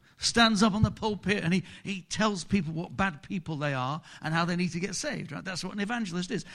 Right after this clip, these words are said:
But in Greece, I had to get down here now. In Greece, they, they would send a, a crier out, like,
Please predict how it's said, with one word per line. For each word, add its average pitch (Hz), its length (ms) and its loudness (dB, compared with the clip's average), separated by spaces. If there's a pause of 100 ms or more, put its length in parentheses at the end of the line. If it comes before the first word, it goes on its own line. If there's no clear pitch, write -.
(180)
But 254 280 8
in 233 180 8
Greece, 220 640 4
I - 40 -14
had 151 80 -8
to 156 60 -8
get 143 120 -8
down 135 200 -6
here 135 180 -10
now. - 80 -16 (520)
In 240 200 6
Greece, 214 640 6 (400)
they, 214 420 8
they 202 140 8
would 208 160 8
send 247 380 6
a, 175 300 2
a 170 40 -6
crier 233 640 6
out, 135 280 0
like, 185 400 2